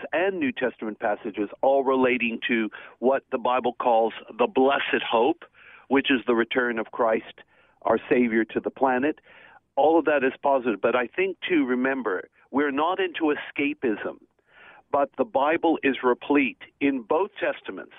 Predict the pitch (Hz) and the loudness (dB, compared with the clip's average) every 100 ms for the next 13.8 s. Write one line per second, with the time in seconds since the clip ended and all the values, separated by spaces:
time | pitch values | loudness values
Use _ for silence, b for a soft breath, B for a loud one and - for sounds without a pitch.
0 | - - _ _ _ 131 135 139 127 113 | -20 -20 _ _ _ -4 0 0 0 0
1 | 127 139 147 139 127 123 131 123 113 107 | 2 2 0 0 -2 -2 -4 -2 2 2
2 | 110 113 120 - - 95 90 - - _ | 2 0 -2 -8 -6 -4 -4 -8 -20 _
3 | - 113 110 - - 151 - - - _ | 0 0 0 -2 0 -2 -2 -10 -12 _
4 | b b b b 117 127 - 147 135 131 | b b b b 2 2 2 0 2 2
5 | 135 135 147 135 - 190 147 - - 120 | 2 0 -2 -4 -4 -6 -6 -10 -6 -4
6 | 123 123 113 101 110 95 82 87 117 123 | -2 -2 -4 -4 -4 -4 -6 -2 -2 0
7 | 127 135 - 123 - 139 131 - 156 156 | 0 0 -4 -8 -6 -4 -4 -4 -2 -2
8 | 98 - B B B B 123 131 139 131 | -4 -10 B B B B -4 0 2 2
9 | 123 113 117 107 - - - - 117 110 | 2 0 0 0 -4 -8 -8 -4 -2 -2
10 | - 120 - - - - 127 135 131 - | -6 -8 -8 -14 -16 -20 -4 -2 0 -2
11 | 135 160 156 156 156 160 156 147 139 - | -2 -2 -2 -2 -2 -4 0 0 -2 -8
12 | b b b b 113 131 165 - 147 151 | b b b b 0 2 0 -4 -2 -2
13 | - 156 127 135 147 180 226 | -2 -4 -2 0 2 0 -2